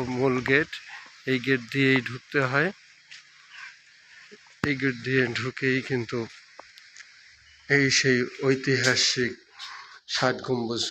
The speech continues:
মসজিদ, যেটা খাজা খা-,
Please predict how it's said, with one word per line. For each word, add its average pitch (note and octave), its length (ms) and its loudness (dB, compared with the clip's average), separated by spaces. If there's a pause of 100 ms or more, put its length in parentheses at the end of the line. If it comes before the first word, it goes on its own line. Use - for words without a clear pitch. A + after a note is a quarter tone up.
মসজিদ, A2+ 680 -6 (2000)
যেটা C3+ 240 6
খাজা A#2+ 280 0
খা-, - 380 -10